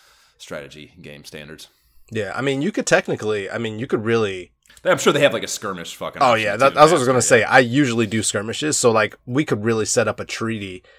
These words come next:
Speaker 2: so you have, like, an hour-long treaty, so you have time to, like, really build up your civilization and wall it up so that you can't as easily attack each other, but at the same time, presumably you'd be building up a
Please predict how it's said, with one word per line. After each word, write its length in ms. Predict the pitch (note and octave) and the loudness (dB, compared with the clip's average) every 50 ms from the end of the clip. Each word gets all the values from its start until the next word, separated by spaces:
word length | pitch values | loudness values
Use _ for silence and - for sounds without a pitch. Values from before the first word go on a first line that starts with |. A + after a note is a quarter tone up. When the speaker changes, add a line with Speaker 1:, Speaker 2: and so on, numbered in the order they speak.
| _ _ | _ _
Speaker 2:
so 140 | - - A2+ | -2 0 0
you 160 | G#2+ A2+ G#2 | 0 0 -2
have, 140 | A#2 A2+ G2+ | -2 -2 -2
like, 180 | G#2+ G#2 - | -2 -4 -6
an 100 | G#2+ F#2 - | -8 -8 -6
hour-long 520 | F#2 G#2 A2 G#2+ G#2 G2+ G2+ G2+ G2+ F#2+ | -4 -2 -2 -2 -4 -6 -8 -8 -10 -10
treaty, 340 | - - B2 A2+ G2+ G2 F#2 | -8 -6 -6 -6 -6 -6 -6
so 120 | - - | -6 -4
you 120 | G#2 A2 A2 | -2 -2 -2
have 100 | G2+ - | -2 -2
time 220 | - A2+ G#2+ G#2 | -2 -4 -4 -4
to, 60 | G2+ | -4
like, 120 | G2 G2+ F#2+ | -6 -8 -8
really 520 | G2 G2 G2 A2 A#2 A#2+ A#2+ A2+ A2 G#2+ | -8 -6 -2 0 2 4 4 2 0 -2
build 340 | G2 F2 E2+ A2+ G#2+ G#2 G#2 | -4 -4 -2 0 0 0 0
up 160 | G2+ G2 - | -2 -6 -6
your 100 | - G2+ | -8 -8
civilization 800 | F#2 - A2+ F#2+ F#2+ G2 F#2 F2+ G2+ G2 G2 - - A2 G2 F#2+ | -6 -6 -6 -6 -6 -8 -8 -8 -8 -8 -8 -8 -8 -8 -10 -10
and 140 | F#2 F#2 G2 | -12 -8 -6
wall 260 | G#2 G#2 G#2 G2+ F#2+ | -4 -4 -4 -4 -6
it 80 | G2 G2 | -8 -10
up 260 | F#2+ F#2 F#2 - - _ - - - _ | -10 -12 -14 -18 -20 _ -20 -20 -20 _
so 160 | - - B2 G#2+ | -4 -2 -2 -2
that 60 | G#2 | -2
you 60 | G2+ | -6
can't 280 | - - B2 G#2 F#2+ - | -6 -4 -4 -4 -4 -6
as 160 | G2 F#2+ - | -8 -10 -10
easily 360 | - G#2+ G#2+ G2 G2 G2 F#2 | -10 -10 -10 -10 -10 -10 -12
attack 320 | F2 - - A2 G#2 - | -12 -6 -4 -4 -4 -4
each 120 | G#2+ G#2 - | -6 -6 -6
other, 180 | G#2 F#2+ G2 | -6 -6 -6
but 140 | F2 G2 A2 | -6 -2 0
at 160 | A2 A2+ G#2 | 0 0 -2
the 80 | - A2 | -4 -6
same 240 | - - A2 G#2 G2 | -4 -4 -4 -2 0
time, 380 | - D3+ D3 B2 A2+ G#2 G#2+ - _ _ _ _ _ _ _ _ _ _ _ _ - | 2 4 4 4 2 0 -4 -8 _ _ _ _ _ _ _ _ _ _ _ _ -6
presumably 380 | - A#2+ G#2+ B2 A#2 A2+ A2 G#2 | -4 0 0 0 0 0 -2 -4
you'd 80 | G2+ | -6
be 100 | G#2 G#2+ | -6 -6
building 280 | G2 F#2 A2 A2 G#2 G2+ | -4 -2 -2 -2 -2 -4
up 100 | G2 - | -6 -8
a 120 | G#2 G#2 | -12 -12